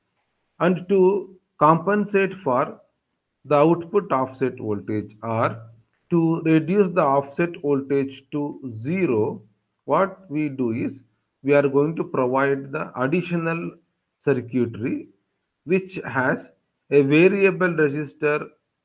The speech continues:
on one side of which we connect positive voltage plus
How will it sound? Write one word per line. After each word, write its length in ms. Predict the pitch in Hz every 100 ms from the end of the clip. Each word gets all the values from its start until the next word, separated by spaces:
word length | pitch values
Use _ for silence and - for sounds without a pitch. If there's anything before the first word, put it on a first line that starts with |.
| _ _ _ -
on 280 | 147 147
one 260 | 139 151 196
side 260 | 196 180 165
of 220 | 160 160
which 280 | 160 160 -
we 140 | 139 135
connect 420 | 135 127 135 -
positive 500 | 117 120 - - 151
voltage 520 | 139 135 135 131 131 -
plus 180 | 135